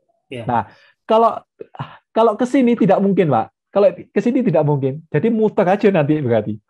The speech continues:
Speaker 2: Muter mana yang baik nggak mungkin. Yang mungkin adalah ini ke sini. Kalau ternyata dilanjut, ini pasti akan ke sini. L M testnya akan ke sini.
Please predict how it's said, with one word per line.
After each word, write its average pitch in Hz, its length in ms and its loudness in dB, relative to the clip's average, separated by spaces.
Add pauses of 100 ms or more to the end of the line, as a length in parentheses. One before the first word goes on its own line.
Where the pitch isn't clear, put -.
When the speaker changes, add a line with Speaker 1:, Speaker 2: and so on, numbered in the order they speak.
(280)
Speaker 2:
Muter 190 400 0
mana 190 240 0
yang 190 160 4
baik 185 240 2
nggak 151 80 2
mungkin. 143 400 0 (400)
Yang 214 160 2
mungkin 233 320 0
adalah 208 320 2
ini 226 160 -2
ke - 80 -16
sini. 147 240 -2
Kalau 214 160 4
ternyata 202 640 0
dilanjut, 175 640 2 (320)
ini 240 160 0
pasti 240 480 -2
akan 220 320 -2 (320)
ke 202 80 0
sini. 170 400 -4
L 180 160 0
M 190 240 -4
testnya 202 320 -2
akan 226 160 -2
ke 196 80 -2
sini. 131 320 -2